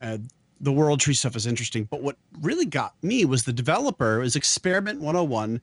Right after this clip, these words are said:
that got bought out by Nordic T H Q. And they are calling it Experiment one oh one because, uh, their development process removed,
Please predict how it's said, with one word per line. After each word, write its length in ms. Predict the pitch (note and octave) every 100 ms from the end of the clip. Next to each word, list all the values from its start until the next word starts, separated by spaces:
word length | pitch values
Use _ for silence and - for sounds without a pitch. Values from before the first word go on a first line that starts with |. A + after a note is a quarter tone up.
| _ _ -
that 180 | B2 -
got 260 | D3 D3+
bought 220 | D3+ C#3 C#3
out 280 | C#3 D3
by 380 | C#3+ B2 A#2+ B2+
Nordic 500 | D3 C3+ D3 D#3 C#3+ -
T 200 | D3+ D3
H 220 | C#3+ -
Q. 360 | - G2+ C2 - _ - - - - -
And 320 | C#3 C#3 C3+
they 280 | D3 C#3 C3+ -
are 100 | C3+
calling 360 | - E3 F#3
it 100 | F3+
Experiment 600 | D3 - - D3+ D#3+ D#3
one 160 | C3+ D3
oh 60 |
one 220 | C3 B2+ A#2+
because, 480 | C3 A2+ B2 A2+ -
uh, 240 | A#2+ A#2 A#2+ _ _ -
their 120 | C#3+
development 580 | C#3+ D3 D3+ F#3 E3 C#3+
process 600 | - C3 C3 B2+ B2 - _ _ _ -
removed, 840 | C3 C3+ D3 D#3+ F#3+ F#3 D3